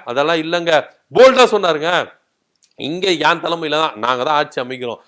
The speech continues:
இங்க வந்து பா ஜ கலாம் ஆட்சி அமைக்காது" அப்படின்னு சொல்லிட்டு என்ன பண்ணாரு, சொன்னாரு. ஆனா இதே வந்து பா ஜ க கிட்ட கேட்கும் போது என்ன சொன்னாங்கன்னா, "இது தேசிய தலைமை முடிவெடுக்க வேண்டிய விஷயங்க, இப்போதைக்கு சொல்ல முடியாது" அப்படின்னு சொல்லிட்டு என்ன பண்ணாங்க, மழுப்பலான ஒரு பதில சொன்னாங்க. சரி, என்னதான் இருந்தாலும் எல்லாருக்கும் ஒரு டவுட். அஹ், ஏன்னா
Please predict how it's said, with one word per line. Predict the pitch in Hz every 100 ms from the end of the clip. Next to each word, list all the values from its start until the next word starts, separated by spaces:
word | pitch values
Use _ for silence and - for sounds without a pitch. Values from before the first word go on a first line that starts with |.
| _ 135
இங்க | 127
வந்து | 139 156
பா | 131 143
ஜ | 143
கலாம் | 135 139
ஆட்சி | 127 -
அமைக்காது" | 120 120 113
அப்படின்னு | 107 110 123
சொல்லிட்டு | 117 104 120
என்ன | 110
பண்ணாரு, | 101 110 -
சொன்னாரு. | 101 95 - _ -
ஆனா | 254 254 226
இதே | 226 240 254
வந்து | 233 220 214 226 214
பா | 170 220
ஜ | 220
க | 208 190
கிட்ட | 175 165
கேட்கும் | 160 165 170
போது | 170
என்ன | 160 156
சொன்னாங்கன்னா, | 143 131 131 208 214 151
"இது | 143 127
தேசிய | 139 190 180
தலைமை | 147 151 165 127
முடிவெடுக்க | 123 143 131 113
வேண்டிய | 101 95
விஷயங்க, | - 123 202 226 _ -
இப்போதைக்கு | 151 185 170 160 127
சொல்ல | 135 143
முடியாது" | 110 104 101
அப்படின்னு | 101 110 120
சொல்லிட்டு | - 104 117
என்ன | 110
பண்ணாங்க, | 110 208
மழுப்பலான | 226 240 233 220 202 196
ஒரு | 160 117
பதில | 113 139 135
சொன்னாங்க. | 120 98 - _ _ -
சரி, | 120
என்னதான் | 123 170 214 214
இருந்தாலும் | 202 202 202 208 180
எல்லாருக்கும் | 165 175 175 180
ஒரு | 147
டவுட். | 147 165 160 - _ _
அஹ், | 160 156 147
ஏன்னா | 160